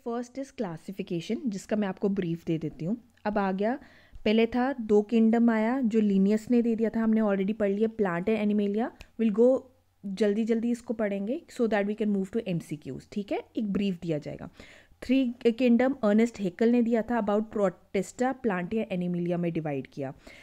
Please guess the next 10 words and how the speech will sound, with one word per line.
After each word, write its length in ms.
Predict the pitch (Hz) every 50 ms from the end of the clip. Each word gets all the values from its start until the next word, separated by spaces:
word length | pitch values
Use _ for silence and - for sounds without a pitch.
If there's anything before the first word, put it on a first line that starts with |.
| - - _ _
फिर 240 | - 247 254 - - -
एक 180 | 254 254 247
क्लासिफिकेशन 720 | 277 262 254 247 247 - 269 - 269 247 269 247 - 247 254
आई 120 | 247 262
फोर 260 | 247 - - 226 220 220
किंगडम 360 | 220 240 226 226 226 226 220
की, 140 | 226 247 226
जो 200 | 233 240 - -
एचएफ़ 340 | 214 196 - - 233 226 - -
को-, 340 | - - 202 185 - - -